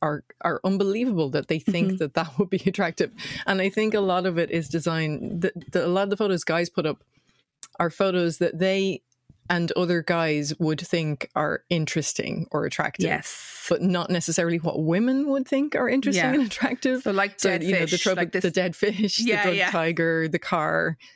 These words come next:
Speaker 2: Yes.
Speaker 1: Um, yeah.
Speaker 2: Yeah,
Speaker 1: <laughs>
Speaker 2: yeah,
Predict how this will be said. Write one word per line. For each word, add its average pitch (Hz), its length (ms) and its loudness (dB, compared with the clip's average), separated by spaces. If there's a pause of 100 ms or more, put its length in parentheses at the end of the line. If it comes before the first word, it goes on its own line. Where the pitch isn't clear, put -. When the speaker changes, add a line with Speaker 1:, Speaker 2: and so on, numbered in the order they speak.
(160)
Speaker 2:
Yes. 165 340 2
Speaker 1:
Um, 156 380 0 (720)
yeah. 170 380 0 (520)
Speaker 2:
Yeah, 151 240 0 (140)
Speaker 1:
<laughs> 247 100 4
Speaker 2:
yeah, 165 240 0